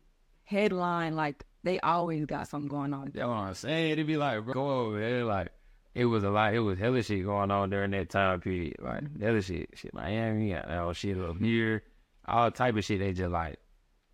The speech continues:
Speaker 2: "Hey, Katt Williams." <laughs> Yeah, yeah, yeah, I ain't
Speaker 1: Like,
Speaker 2: ta-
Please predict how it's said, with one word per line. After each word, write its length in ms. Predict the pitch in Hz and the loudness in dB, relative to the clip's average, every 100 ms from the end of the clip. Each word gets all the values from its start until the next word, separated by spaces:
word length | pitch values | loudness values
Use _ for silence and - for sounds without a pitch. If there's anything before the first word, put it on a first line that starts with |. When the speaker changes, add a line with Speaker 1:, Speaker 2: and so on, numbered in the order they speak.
| _ _ _ - _ _ | _ _ _ -20 _ _
Speaker 2:
"Hey, 120 | 110 113 | -2 0
Katt 200 | 139 135 | 0 0
Williams." 320 | 143 110 90 | 0 -2 -6
<laughs> 40 | 165 | -4
Yeah, 120 | 160 | 0
yeah, 320 | 202 202 180 | 2 2 2
yeah, 160 | 185 175 | 0 0
I 160 | 156 | 0
ain't 160 | 165 151 | -2 -2
Speaker 1:
Like, 80 | |
Speaker 2:
ta- 20 | 165 | -2